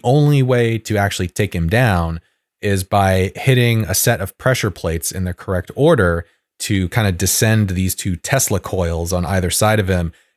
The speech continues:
and then zap him with electricity. And you have to do that a couple of times, and then that'll take him out. That doesn't really seem particularly special now,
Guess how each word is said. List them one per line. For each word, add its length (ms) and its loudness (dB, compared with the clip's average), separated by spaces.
and 140 2
then 180 2
zap 380 0
him 120 0
with 140 0
electricity. 600 -2
And 100 -4
you 60 0
have 140 0
to 60 -6
do 140 -2
that 160 0
a 40 -4
couple 260 -4
of 60 -4
times, 440 0
and 120 -2
then 200 4
that'll 220 0
take 260 -4
him 100 0
out. 280 -2
That 140 2
doesn't 300 2
really 420 4
seem 460 2
particularly 580 0
special 600 -2
now, 520 -2